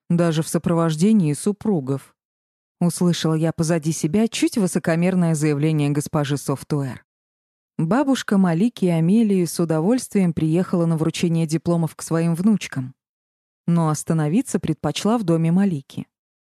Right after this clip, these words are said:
Оно и понятно. Профессор Софуалари до сих пор смотрел на нее, как удав на мышку.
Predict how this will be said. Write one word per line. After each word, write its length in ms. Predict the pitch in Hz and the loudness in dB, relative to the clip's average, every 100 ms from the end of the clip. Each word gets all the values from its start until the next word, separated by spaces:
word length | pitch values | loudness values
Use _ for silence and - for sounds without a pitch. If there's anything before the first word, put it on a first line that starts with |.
| _ | _
Оно 280 | 180 160 151 | 0 2 2
и 60 | |
понятно. 600 | 147 190 226 240 - - - _ _ _ | 0 2 4 2 0 -8 -10 _ _ _
Профессор 580 | - 170 165 247 240 185 | -4 -2 0 0 0 -2
Софуалари 680 | - 185 - 170 185 254 226 | -2 -4 0 0 2 2 0
до 120 | 165 | -2
сих 240 | 170 170 - | -2 -4 -2
пор 160 | 240 | -2
смотрел 460 | 208 180 165 247 247 | 2 0 2 2 2
на 80 | 165 | 2
нее, 240 | 156 156 | 2 0
как 220 | - 165 | -2 -2
удав 340 | 233 196 139 156 | 0 0 0 0
на 120 | 156 | 0
мышку. 400 | 147 - - | 0 -4 -10